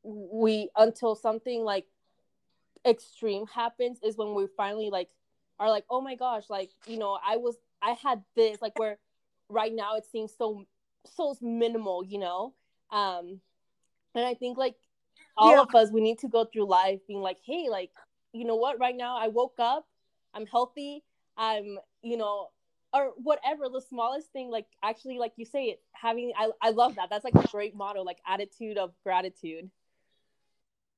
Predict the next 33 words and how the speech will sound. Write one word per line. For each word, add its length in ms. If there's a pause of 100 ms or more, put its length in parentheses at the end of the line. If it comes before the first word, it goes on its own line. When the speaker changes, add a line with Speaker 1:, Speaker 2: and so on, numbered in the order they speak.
Speaker 2:
Yes. 580
Mm-hmm. 280 (1040)
Thank 320
you. 200
<laughs> 60 (120)
Speaker 1:
So, 320
I, 160
I'm 140
gonna, 320
I'm 160
gonna 240
put 140
Speaker 2:
Oh. 60
Speaker 1:
that 120
in 120
a 60
big, 380
like, 320 (400)
<laughs> 360
in 160
a 60
big 540
letter, 320
<laughs> 80
Speaker 2:
Yes. 720
Speaker 1:
in 80
a 60
big, 160 (100)
<laughs> 520
all 160
over 140
my 160
house. 360